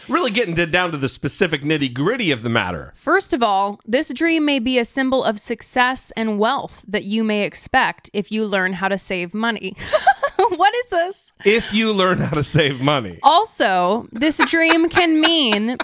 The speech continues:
Speaker 2: that many provocations and obstacles may appear in your way,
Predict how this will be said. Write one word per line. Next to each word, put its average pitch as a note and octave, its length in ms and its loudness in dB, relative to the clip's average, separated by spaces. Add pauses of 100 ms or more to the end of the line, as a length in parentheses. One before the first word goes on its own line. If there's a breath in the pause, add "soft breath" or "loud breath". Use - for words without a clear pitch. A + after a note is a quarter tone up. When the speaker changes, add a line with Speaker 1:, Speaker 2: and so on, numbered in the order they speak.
(140)
Speaker 2:
that A3+ 220 2
many E4+ 680 2 (160)
provocations C4 1300 0 (320 loud breath)
and A3+ 240 2
obstacles G#3+ 720 0
may G#3 240 2
appear A3 340 -2
in G3 60 -2
your F#3 160 -2
way, F#3 540 0